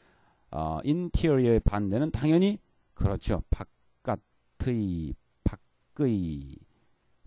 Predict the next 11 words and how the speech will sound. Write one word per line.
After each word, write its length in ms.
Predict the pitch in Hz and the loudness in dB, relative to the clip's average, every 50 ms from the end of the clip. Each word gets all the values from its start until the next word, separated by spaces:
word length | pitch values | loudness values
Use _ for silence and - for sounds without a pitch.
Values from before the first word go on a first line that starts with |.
| - - | -10 -2
외부, 680 | 98 95 104 113 120 123 123 123 117 123 127 123 120 - _ _ _ _ _ _ _ - | 2 4 4 4 4 4 2 2 2 2 2 2 0 -2 _ _ _ _ _ _ _ -4
외부 520 | 95 101 104 107 107 104 104 107 107 98 | 0 2 2 2 2 0 0 -2 -2 -2
장식, 580 | - - 101 98 98 98 101 - - 143 - - - | -4 -4 -6 -4 -4 -4 -4 -6 -6 -8 -8 -8 -8
이건 240 | 90 87 98 110 - - | -6 -4 -4 -4 -6 -6
exterior가 800 | - 127 - - - - - - 135 120 101 87 82 80 82 110 | -8 -8 -8 -10 -14 -14 -10 -8 -6 -4 -4 -4 -4 -4 -4 -4
되는 180 | 107 101 98 92 | -4 -4 -4 -4
것이죠. 320 | 71 71 - - - 64 - - - _ _ _ _ _ _ - | -6 -10 -14 -16 -18 -18 -18 -20 -20 _ _ _ _ _ _ -6
그렇죠? 340 | - 98 - - 180 180 - - _ _ _ _ _ _ - | -6 -4 -2 -2 -2 -2 -4 -8 _ _ _ _ _ _ -4
interior, 960 | 123 135 151 170 175 165 - _ - - - 127 117 104 101 104 113 127 135 - _ _ _ _ _ _ _ _ _ | 0 0 0 0 0 -4 -6 _ -14 -6 -4 -2 0 0 0 0 0 -2 -4 -6 _ _ _ _ _ _ _ _ _
exterior, 840 | - 139 - - _ - - - 110 87 82 78 78 104 139 170 208 - _ _ _ _ _ _ _ _ _ _ _ _ _ - | -10 -10 -10 -10 _ -10 -6 -4 -2 -2 -2 -2 -2 -2 -2 -4 -6 -10 _ _ _ _ _ _ _ _ _ _ _ _ _ -10
interior. 840 | - 120 139 160 170 - - - 156 151 147 143 147 151 160 170 - | -8 -6 -4 -4 -6 -8 -8 -6 -4 -2 -2 -2 -2 -4 -4 -6 -8